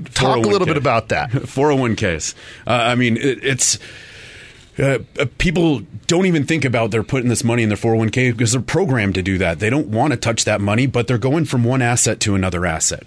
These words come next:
Speaker 2: You're putting money into another asset that's gonna help create wealth, right?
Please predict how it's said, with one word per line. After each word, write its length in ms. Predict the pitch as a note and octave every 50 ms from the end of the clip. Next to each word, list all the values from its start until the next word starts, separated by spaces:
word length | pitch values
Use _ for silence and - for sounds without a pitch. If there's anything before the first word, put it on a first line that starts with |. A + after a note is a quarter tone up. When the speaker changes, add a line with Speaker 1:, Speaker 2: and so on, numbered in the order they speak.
| -
Speaker 2:
You're 140 | - B2 G#2+
putting 340 | - - C#3+ D#3 C#3 C#3 C3+
money 320 | C3 B2 B2+ C3 B2 A#2
into 300 | A2 A2+ G2+ - G#2+ G#2
another 280 | G2+ G2 G#2 G#2+ G#2 G2
asset 360 | G2 G2 F#2 - - F#2 -
that's 140 | F#2+ F2 -
gonna 180 | - F#2+ F#2
help 220 | F2+ - G2 F#2+ -
create 360 | - - G2 F2+ F2 F2 -
wealth, 380 | - F2+ E2 C#2 - - - -
right? 260 | F2+ F#2 F#2+ A2+ -